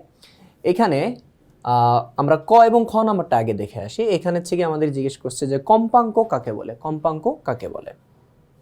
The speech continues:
তো এইখানে হচ্ছে গিয়ে দেখো যে অ্যান্সার দেওয়া আছে যে তরঙ্গ সৃষ্টিকারী কোনো কণার প্রতি সেকেন্ডে যতগুলো পূর্ণস্পন্দন সম্পন্ন হয়, যতগুলো পূর্ণস্পন্দন সম্পন্ন হয়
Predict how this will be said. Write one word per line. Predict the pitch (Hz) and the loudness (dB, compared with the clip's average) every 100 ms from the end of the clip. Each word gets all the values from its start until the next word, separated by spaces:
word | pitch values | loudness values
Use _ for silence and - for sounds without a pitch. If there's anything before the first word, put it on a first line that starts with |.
| _ _ _ - _ - - - _ | _ _ _ -20 _ -20 -20 -20 _
তো | - | 4
এইখানে | 196 208 233 | 6 6 4
হচ্ছে | 233 240 | 4 2
গিয়ে | 214 165 | 4 6
দেখো | 131 123 175 208 254 | 6 4 2 2 2
যে | 156 135 | 2 0
অ্যান্সার | 123 117 123 113 | 0 -4 -4 -2
দেওয়া | 117 107 | 0 0
আছে | 110 185 | 0 -2
যে | |
তরঙ্গ | 208 196 185 202 214 226 | 2 4 4 4 4 2
সৃষ্টিকারী | - 202 - 208 202 196 208 | 2 -4 -2 0 2 4 4
কোনো | 202 165 165 160 | 2 0 0 -2
কণার | - 202 147 135 - - _ _ | 2 2 4 0 -2 -16 _ _
প্রতি | 240 240 254 | 0 2 0
সেকেন্ডে | 233 160 131 123 160 208 | 0 0 0 2 4 4
যতগুলো | 151 160 214 208 226 220 | 4 2 2 2 2 2
পূর্ণস্পন্দন | 226 202 190 196 - 185 185 | 2 -2 -2 -4 -4 -2 -2
সম্পন্ন | 180 147 139 139 127 | -4 -6 -6 -8 -6
হয়, | 120 143 120 139 | -2 0 0 -2
যতগুলো | 147 143 160 170 | -4 -2 -2 -4
পূর্ণস্পন্দন | 180 170 165 165 156 160 | -4 -6 -6 -6 -6 -8
সম্পন্ন | 127 120 120 | -10 -8 -8
হয় | 120 120 120 139 | -8 -6 -6 -4